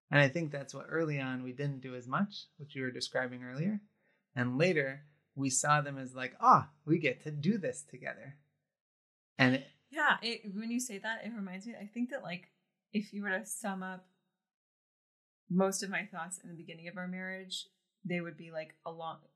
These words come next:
Speaker 2: under the broad category of, "I don't know if he really likes me." And then I think they just switched to, like, "I really like him." <laughs>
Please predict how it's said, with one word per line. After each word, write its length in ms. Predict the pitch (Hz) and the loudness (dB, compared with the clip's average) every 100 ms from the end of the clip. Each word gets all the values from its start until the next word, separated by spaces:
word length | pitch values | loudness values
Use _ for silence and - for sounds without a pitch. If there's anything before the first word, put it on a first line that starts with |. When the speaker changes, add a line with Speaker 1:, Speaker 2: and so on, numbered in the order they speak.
| _ | _
Speaker 2:
under 360 | 185 196 202 190 | 2 4 4 0
the 180 | 175 170 | -4 -6
broad 500 | 151 165 160 160 151 | -10 -4 -2 -2 -4
category 640 | 180 160 180 156 156 - | -8 -6 -8 -10 -12 -8
of, 280 | 156 151 147 - _ _ _ _ _ _ _ _ - | -8 -8 -12 -20 _ _ _ _ _ _ _ _ -6
"I 80 | 165 | -2
don't 180 | 170 117 | -2 -4
know 140 | 160 | -10
if 80 | 160 | -14
he 120 | - | -14
really 200 | 156 160 | -14 -12
likes 300 | 147 151 147 | -8 -8 -4
me." 300 | 190 190 202 _ _ _ _ _ _ _ _ | -4 -2 -4 _ _ _ _ _ _ _ _
And 100 | 185 | 0
then 120 | 185 175 | 2 0
I 80 | |
think 200 | 202 185 | -4 -6
they 80 | 190 | -8
just 180 | 180 180 | -8 -10
switched 240 | 175 170 - | -8 -8 -6
to, 80 | |
like, 240 | 165 160 156 | -6 -6 -6
"I 40 | 170 | -12
really 260 | 175 185 | -8 -6
like 220 | - - | -6 -8
him." 280 | - - - - - - | -10 -20 -20 -18 -18 -12
<laughs> 100 | - | -6